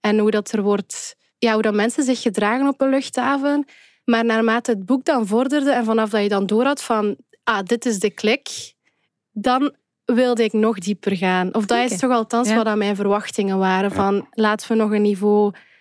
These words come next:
Speaker 1: verder gaan van afscheid nemen, wat dat, dat dan exact betekent.
Speaker 2: Mhm.
Speaker 1: Want heel vaak wordt er dan herhaald, afscheid nemen is niet meer omkijken. En
Speaker 2: Ja.
Speaker 1: dat zinnetje komt voortdurend aan bod.
Speaker 2: Dan
Speaker 3: Ja.
Speaker 2: verdwijnt alles, hè, dat zegt ze. Als je niet meer omkijkt,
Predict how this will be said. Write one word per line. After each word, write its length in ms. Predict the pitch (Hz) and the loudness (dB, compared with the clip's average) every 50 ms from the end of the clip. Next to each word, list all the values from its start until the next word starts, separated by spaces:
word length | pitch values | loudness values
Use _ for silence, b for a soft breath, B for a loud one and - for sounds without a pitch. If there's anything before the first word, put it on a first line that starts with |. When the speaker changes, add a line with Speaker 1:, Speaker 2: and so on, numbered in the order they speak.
| b b b | b b b
Speaker 1:
verder 560 | - 185 185 185 220 226 240 247 247 262 262 | -8 -6 -2 0 0 0 0 0 0 -2 -2
gaan 320 | 240 - 247 240 247 254 226 | 0 0 0 0 2 0 0
van 180 | 226 214 202 | 0 0 -2
afscheid 540 | - - 233 233 - - - 269 247 240 - | 0 -2 -4 -4 -4 -6 -2 0 0 0 0
nemen, 440 | 262 247 240 240 247 247 254 240 233 214 | 2 2 4 4 4 4 2 2 2 2
wat 120 | 208 196 | 0 0
dat, 160 | 208 208 - | 0 -2 -2
dat 160 | - 208 196 | -4 -6 -4
dan 140 | - 202 196 | -2 -2 0
exact 480 | 190 185 180 - - 220 233 208 _ _ | 0 -2 -2 -2 -2 -2 -2 -4 _ _
betekent. 760 | - 190 - - 208 202 208 208 - 196 190 196 202 - - B B B B B B | -10 -8 -4 0 0 2 2 0 0 -2 -2 -2 -4 -6 -8 B B B B B B
Speaker 2:
Mhm. 80 | 214 | -2
Speaker 1:
Want 160 | 214 226 214 | 0 0 0
heel 340 | 208 196 233 240 247 262 262 | 0 0 0 2 2 2 0
vaak 260 | 220 247 247 247 247 | 0 0 0 0 0
wordt 220 | - 254 240 226 - | 0 -2 -2 0 -2
er 80 | 233 | -2
dan 200 | 208 214 202 208 | 0 0 0 0
herhaald, 540 | 190 196 190 190 185 196 220 233 233 - - - _ - | 0 0 0 0 0 0 0 0 -2 -6 -12 -18 _ -6
afscheid 500 | - 214 220 - - - - 220 220 - | -4 -4 -4 -4 -6 -4 -2 -2 0 2
nemen 300 | 226 214 214 214 202 202 | 2 2 2 2 2 0
is 140 | 196 - | 0 -2
niet 220 | - 220 214 - - | 0 -2 -2 0 0
meer 220 | 226 202 190 190 | 0 0 2 2
omkijken. 760 | 196 208 233 - - 233 226 247 262 - - 269 269 277 294 - B B B B B B B | 0 0 0 -2 -2 -2 -2 -2 -2 -4 -4 -4 -2 -2 -4 -4 B B B B B B B
En 100 | 214 208 | -2 0
Speaker 2:
Ja. 60 | 202 | 0
Speaker 1:
dat 100 | 208 208 | 0 0
zinnetje 440 | 185 190 226 240 247 240 - - 226 | 0 0 2 2 0 0 -2 -4 -6
komt 240 | - 226 214 214 | -2 -2 -4 -2
voortdurend 680 | - - 226 - - - - 269 285 294 277 233 214 208 | -2 -4 -6 -6 -4 -2 2 2 4 4 4 2 2 2
aan 180 | 202 180 196 190 | 0 0 0 2
bod. 200 | 180 196 254 330 - | 2 0 0 0 -2
Speaker 2:
Dan 180 | 208 196 196 190 | -2 -2 -2 0
Speaker 3:
Ja. 40 | - | 0
Speaker 2:
verdwijnt 460 | 180 170 165 190 190 185 185 175 - | -2 -2 0 0 0 0 0 -2 -2
alles, 260 | 175 165 170 175 170 | -2 0 0 0 0
hè, 80 | - 202 | 0 0
dat 140 | 180 175 170 | 0 -2 -2
zegt 220 | - 160 156 - | -4 -6 -8 -8
ze. 100 | - - | -8 -6
Als 140 | 185 208 - | -6 -6 -6
je 100 | - - | -4 -2
niet 100 | 196 196 | 0 2
meer 100 | 196 190 | 2 2
omkijkt, 460 | 202 214 202 - 214 208 208 - - | 2 0 0 -2 -4 -6 -6 -8 -14